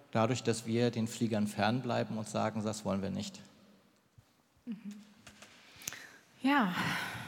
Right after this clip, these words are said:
Speaker 2: okay, also falls euch noch Fragen können, ihr könnt auch sonst im Verlauf einfach die Hand heben oder später noch mal gerne noch was beisteuern. Aber ich denke, dann starten wir hier jetzt hier vorne mal. Ähm, und ich hatte mir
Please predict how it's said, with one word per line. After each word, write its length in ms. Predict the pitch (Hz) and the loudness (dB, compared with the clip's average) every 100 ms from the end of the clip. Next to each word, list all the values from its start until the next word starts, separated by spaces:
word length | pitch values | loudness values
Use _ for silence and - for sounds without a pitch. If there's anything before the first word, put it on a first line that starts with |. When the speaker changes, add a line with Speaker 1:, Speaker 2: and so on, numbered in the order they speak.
| - 269 | -4 0
Speaker 2:
okay, 240 | - 226 | 2 4
also 160 | 220 226 | 4 2
falls 360 | - 311 320 - | 4 4 4 2
euch 200 | 269 - | 2 2
noch 140 | 220 | 0
Fragen 360 | - 226 214 220 | 0 -4 -2 0
können, 240 | 277 277 | 2 4
ihr 100 | 254 240 | 4 4
könnt 220 | 262 247 | 2 2
auch 160 | 220 - - - | -2 -6 -10 -4
sonst 180 | - 233 | 0 2
im 140 | 226 | 2
Verlauf 420 | 220 226 226 269 - | 2 4 6 4 4
einfach 240 | 220 202 | 2 2
die 160 | 247 190 | 2 4
Hand 300 | 285 294 285 | 6 6 4
heben 300 | 247 233 240 | 4 4 4
oder 220 | 214 220 | 2 2
später 400 | - 254 277 277 | 2 2 4 4
noch 200 | 254 247 | 2 0
mal 260 | 240 233 226 | 0 2 2
gerne 320 | 226 226 226 | 0 2 2
noch 180 | 220 214 | 2 2
was 120 | 214 | 0
beisteuern. 400 | 220 208 214 214 - - - - | 0 -2 0 -2 -4 -6 -6 2
Aber 140 | 247 240 | 4 6
ich 100 | - | 4
denke, 180 | 285 247 | 2 4
dann 240 | 262 240 - - - - - | 6 4 2 -8 -14 -10 -4
starten 420 | - 226 262 233 | 0 2 4 6
wir 160 | 277 | 4
hier 200 | 254 240 | 2 0
jetzt 320 | - 214 - 175 | -2 -4 -8 -8
hier 220 | - 233 | -2 -2
vorne 520 | - - 262 233 185 | -2 0 0 0 -2
mal. 340 | 190 190 240 254 - - - - - | -2 -2 -2 -4 -8 -8 -8 -2 4
Ähm, 420 | 220 226 226 233 - | 6 6 4 2 6
und 280 | 262 247 - | 6 6 4
ich 180 | 320 - | 2 2
hatte 180 | 330 294 | 2 2
mir 160 | 269 | 4